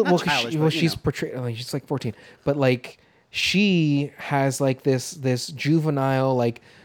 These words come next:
Speaker 2: like, she knows she's in, like, she, like, she's feelings, right? This, this love.
Speaker 1: Infatuation.
Speaker 2: Yeah, for him. But him being a little bit older, I feel like he would know better
Speaker 1: Man,
Speaker 2: of
Speaker 1: you're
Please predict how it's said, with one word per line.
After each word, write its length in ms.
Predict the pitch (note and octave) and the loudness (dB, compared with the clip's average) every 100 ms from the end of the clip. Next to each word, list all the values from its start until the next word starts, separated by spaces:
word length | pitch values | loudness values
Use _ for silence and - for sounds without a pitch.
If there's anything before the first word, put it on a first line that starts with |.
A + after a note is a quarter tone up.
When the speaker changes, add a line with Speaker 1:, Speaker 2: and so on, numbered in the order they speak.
| - - | -20 -8
Speaker 2:
like, 160 | B2 A#2 | -6 -4
she 140 | - | -2
knows 160 | C#3+ D3 | -2 -2
she's 200 | E3 C#3+ | -4 -4
in, 120 | C3 | -4
like, 120 | A2 | -6
she, 120 | - | -4
like, 140 | B2 G#2+ | -4 -4
she's 260 | - G#2 - | -8 -10 -4
feelings, 380 | C3+ A#2+ F#2+ | -2 0 -2
right? 220 | G2+ A2+ - | -2 -4 -6
This, 200 | G#2 - | -12 -10
this 180 | A2 | -4
love. 120 | D3 A#2 | 2 2
Speaker 1:
Infatuation. 440 | B2+ A#2 F#2 - - | 2 -4 -8 -10 -2
Speaker 2:
Yeah, 220 | C#3+ F#2+ | -2 -2
for 140 | - | -6
him. 220 | B2 G2+ G2+ - - _ | -4 -4 -8 -18 -20 _
But 180 | B2+ - _ _ - | -4 -4 _ _ -12
him 240 | - E3+ E3+ | -2 0 2
being 180 | E3+ | 0
a 40 | D3+ | 2
little 200 | D3+ D3 | 0 0
bit 120 | C3 | -2
older, 400 | B2+ B2 C#3 D#3+ | -2 -2 0 -2
I 40 | C#3 | -2
feel 160 | D3 | 0
like 120 | C3 A#2 | -2 -2
he 260 | - D3 | -6 -2
would 160 | C3+ B2 | 0 0
know 180 | A#2 A#2+ | 0 0
better 220 | A#2+ B2 | 2 2
Speaker 1:
Man, 80 | |
Speaker 2:
of 20 | |
Speaker 1:
you're 20 | B2 | 2